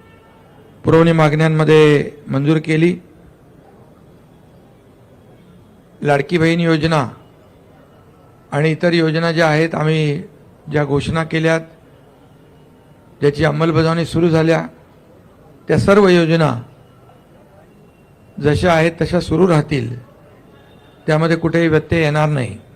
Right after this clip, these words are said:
त्याचबरोबर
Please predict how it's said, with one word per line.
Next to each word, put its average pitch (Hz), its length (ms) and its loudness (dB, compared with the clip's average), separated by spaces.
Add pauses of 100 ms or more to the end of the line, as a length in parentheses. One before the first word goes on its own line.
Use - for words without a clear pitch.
(1900)
त्याचबरोबर 165 680 6